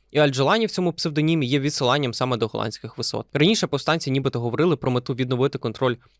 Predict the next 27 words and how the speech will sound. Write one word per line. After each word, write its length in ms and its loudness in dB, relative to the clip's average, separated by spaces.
над 120 0
всіма 340 -2
сирійськими 500 -6
територіями. 640 -4
Ізраїль, 400 4
враховуючи 580 2
це 200 0
і 100 -2
бачачи 420 0
в 40 -18
цьому 240 -6
загрозу, 500 2
розширив 460 2
зону 260 0
контролю 420 0
на 100 0
Голландських 520 -2
висотах 460 0
і 80 4
ввів 200 0
війська 300 -2
до 120 0
сирійської 440 -2
частини 460 -2
демілітаризованої 840 0
буферної 580 -4
зони. 340 -4